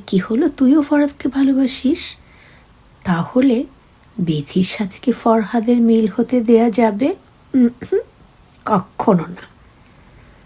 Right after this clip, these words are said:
Impossible, is it? খুশি? সেইটারও একটা ফোন দিয়ে এঁটেছি, কি করে বিথি থেকে ফরহাদকে দূরে নিয়ে আসা যায়, আর কি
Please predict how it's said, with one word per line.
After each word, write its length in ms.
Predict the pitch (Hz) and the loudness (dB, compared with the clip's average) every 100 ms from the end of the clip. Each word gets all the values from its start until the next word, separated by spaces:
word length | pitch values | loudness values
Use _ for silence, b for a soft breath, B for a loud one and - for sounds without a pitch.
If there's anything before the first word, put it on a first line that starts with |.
| b b - - | b b -12 2
Impossible, 1080 | 196 185 - - 202 226 269 226 208 190 170 | 6 6 4 0 4 6 8 8 10 8 6
is 100 | 190 | 4
it? 300 | 175 - - - - - _ _ _ _ _ _ _ _ _ _ - _ _ _ _ _ _ _ _ _ - | 0 -4 -14 -16 -20 -20 _ _ _ _ _ _ _ _ _ _ -20 _ _ _ _ _ _ _ _ _ -4
খুশি? 300 | 196 - 392 - - - - - - | -2 0 0 -2 -6 -20 -20 -20 -18
সেইটারও 520 | - - 196 190 202 | -8 0 2 4 2
একটা 340 | 202 190 - 196 | 2 -2 -4 -8
ফোন 380 | 190 190 180 180 | -4 0 4 4
দিয়ে 200 | 190 175 | 4 2
এঁটেছি, 540 | 180 180 - - 240 - _ _ _ _ _ _ | 0 -2 -2 -2 -2 -4 _ _ _ _ _ _
কি 120 | - 170 | -2 -2
করে 360 | - 185 175 262 - - _ - | -2 0 2 0 -4 -16 _ -2
বিথি 440 | 175 147 - 196 | -2 -2 -2 -2
থেকে 360 | 185 214 226 247 | -2 -4 -2 -2
ফরহাদকে 800 | - - 170 135 - - - 277 | -4 -6 -6 -6 -10 -10 -2 0
দূরে 380 | 208 170 185 | 0 0 0
নিয়ে 240 | 170 190 226 | 0 0 0
আসা 320 | 196 180 190 | -2 0 -2
যায়, 260 | 147 - - B B B B B B - | -2 -10 -18 B B B B B B -4
আর 120 | 170 165 - | -2 -2 -8
কি 200 | - 170 | -4 -2